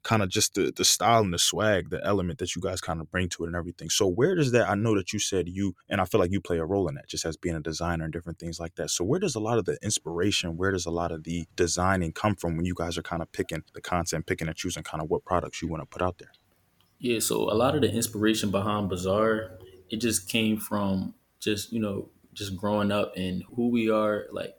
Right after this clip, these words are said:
Speaker 2: our true selves, basically. Like, a lot of us in Bizarre, not me personally, but, like, my friend Rob that started it, my guy Lucchini, his, uh, little brother,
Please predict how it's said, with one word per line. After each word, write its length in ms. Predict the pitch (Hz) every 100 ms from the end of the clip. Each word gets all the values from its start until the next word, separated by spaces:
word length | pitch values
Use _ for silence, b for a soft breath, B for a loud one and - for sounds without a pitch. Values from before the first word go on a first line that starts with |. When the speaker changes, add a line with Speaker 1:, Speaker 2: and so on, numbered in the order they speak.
| _
Speaker 2:
our 160 | - 98
true 300 | 92 - 123
selves, 460 | 113 107 104 107 107
basically. 480 | 104 101 98 95
Like, 220 | 95 95 - - -
a 40 |
lot 160 | 104 113
of 60 |
us 140 | 101 -
in 180 | 110
Bizarre, 340 | 101 95 98 95
not 220 | 104 104
me 120 | 110
personally, 540 | 104 - 101 98 98 95
but, 380 | 92 92 - _ _
like, 140 | - 92
my 100 | 95
friend 220 | - 101
Rob 240 | 101 101
that 100 | -
started 400 | - 196 202 190
it, 280 | 185 190 - b b b b
my 100 | 98
guy 160 | 98 95
Lucchini, 560 | 92 92 - 104 101
his, 160 | 104 95
uh, 260 | 95 92 92
little 200 | 98 98
brother, 500 | 98 101 101 95